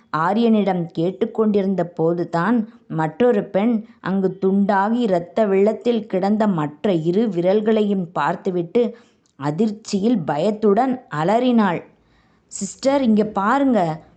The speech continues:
ஏற்கனவே ரெண்டு விரல் இங்க கிடக்கு. தானாவே ஒவ்வொரு விரலா வெட்டிட்டு இருக்கார் போல, பாருங்க" என்று தூர விழுந்திருந்த விரல்களை நோக்கி கை காட்டினாள். அந்த முதல் பெண் அவற்றை பார்த்துவிட்டு அதிர்ச்சி அடைந்தாள்.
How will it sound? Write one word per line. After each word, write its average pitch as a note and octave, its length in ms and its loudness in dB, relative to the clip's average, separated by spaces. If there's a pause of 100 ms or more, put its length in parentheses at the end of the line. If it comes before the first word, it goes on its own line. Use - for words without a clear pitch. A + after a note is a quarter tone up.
(140)
ஏற்கனவே A#3+ 600 2
ரெண்டு A#3 340 2
விரல் B3 240 2
இங்க A#3+ 180 2
கிடக்கு. G#3 680 0 (460)
தானாவே A#3 600 2
ஒவ்வொரு G#3+ 320 2
விரலா A3 340 2 (100)
வெட்டிட்டு G#3+ 320 2
இருக்கார் G#3 400 -2
போல, E3+ 280 0
பாருங்க" A#3 680 0 (320)
என்று F#3+ 360 0
தூர G#3+ 340 2
விழுந்திருந்த G#3 640 2
விரல்களை G3 560 0
நோக்கி G3 400 -4
கை G3 280 -2
காட்டினாள். F#3+ 600 -2 (460)
அந்த F3 280 -2
முதல் G3 540 -2
பெண் A3+ 360 0 (200)
அவற்றை F3+ 480 -2
பார்த்துவிட்டு G3+ 800 -2
அதிர்ச்சி A3 560 0
அடைந்தாள். G#3 540 2